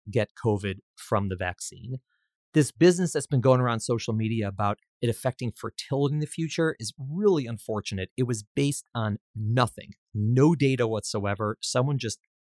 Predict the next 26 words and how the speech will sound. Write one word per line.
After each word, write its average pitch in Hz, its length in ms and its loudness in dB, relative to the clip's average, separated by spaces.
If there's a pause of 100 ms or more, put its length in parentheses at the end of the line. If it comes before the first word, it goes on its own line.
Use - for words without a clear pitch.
said - 320 0
it, 131 140 -4
said, 104 140 -6
"Hey, 170 260 4
it 127 80 -2
might 127 240 0
do 131 160 2
this," 104 340 -2
and 110 160 -2
it 107 160 -2
went 107 280 -2
wildfire 113 680 0
in 95 80 -4
social 107 340 -6
media, 98 300 -2
which 98 160 -10
is 104 80 -4
a 101 60 -4
problem. 101 580 -2 (480)
No 110 300 6
one 156 160 4
thinks - 260 -4
it's - 100 -14
gonna 113 220 0
do 98 220 -4
that. 92 320 -6